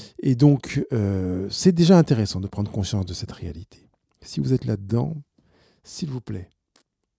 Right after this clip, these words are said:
réalisez votre déséquilibre, votre vie, euh, non saine. Je vais exprès de, de pas dire malsaine, parce que je veux pas vous mettre, euh,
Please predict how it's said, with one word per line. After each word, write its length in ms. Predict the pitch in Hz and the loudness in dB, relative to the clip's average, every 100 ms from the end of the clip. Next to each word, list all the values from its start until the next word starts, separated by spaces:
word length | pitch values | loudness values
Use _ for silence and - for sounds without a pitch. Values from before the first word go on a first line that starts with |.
| _ _ _ | _ _ _
réalisez 720 | - 147 156 131 104 104 120 _ _ _ _ | -2 2 2 2 0 -4 -4 _ _ _ _
votre 560 | 120 104 139 - 139 156 - _ _ _ _ _ | -8 2 2 2 2 2 0 _ _ _ _ _
déséquilibre, 1120 | 190 131 104 110 160 135 143 - 135 127 95 - | -20 -18 -2 8 8 10 6 4 0 0 0 -4
votre 300 | - 127 - | 0 0 0
vie, 320 | 123 113 160 175 _ _ _ _ - - - | -2 0 -4 -4 _ _ _ _ -16 -14 -4
euh, 120 | 104 107 _ - | -2 -2 _ 0
non 420 | 120 131 160 185 | 6 10 10 8
saine. 420 | - - 165 120 | 2 4 8 8
Je 60 | 95 | 6
vais 60 | |
exprès 260 | 120 - 160 | -2 0 -2
de, 220 | 147 135 | 2 0
de 120 | 135 | 0
pas 120 | 127 127 | -2 0
dire 180 | 127 - _ _ | 0 -2 _ _
malsaine, 800 | 107 110 117 107 92 - 151 147 | 0 6 6 6 0 4 6 4
parce 140 | - | -2
que 80 | - | -16
je 60 | 117 | -14
veux 80 | 113 | -8
pas 180 | 113 | -6
vous 140 | 110 104 | -4 -6
mettre, 280 | 98 - | -10 -12
euh, 80 | 98 | -14